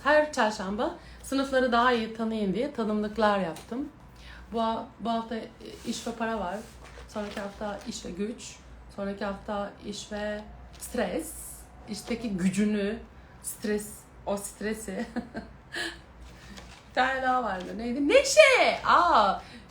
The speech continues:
unuttuğunuz şey sizin olduğunuz şeydir biliyor musunuz? Ben hep neşeliyim ya.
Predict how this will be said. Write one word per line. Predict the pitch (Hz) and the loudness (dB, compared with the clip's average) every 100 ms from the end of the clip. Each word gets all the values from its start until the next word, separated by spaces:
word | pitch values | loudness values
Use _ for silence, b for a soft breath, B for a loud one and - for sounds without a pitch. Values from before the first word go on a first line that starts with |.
| - | -6
unuttuğunuz | 285 381 415 392 440 480 | 4 6 6 0 0 -2
şey | 359 427 | -2 -2
sizin | 349 285 | 0 4
olduğunuz | 339 233 240 254 311 - | 4 4 4 2 0 4
şeydir | 254 233 220 196 | 4 4 0 -2
biliyor | 349 | -2
musunuz? | 403 330 214 202 202 | -2 -2 -4 -4 0
Ben | 196 | 4
hep | 269 226 | 4 4
neşeliyim | 285 277 - 339 403 381 | 4 2 2 2 2 0
ya. | 240 | -4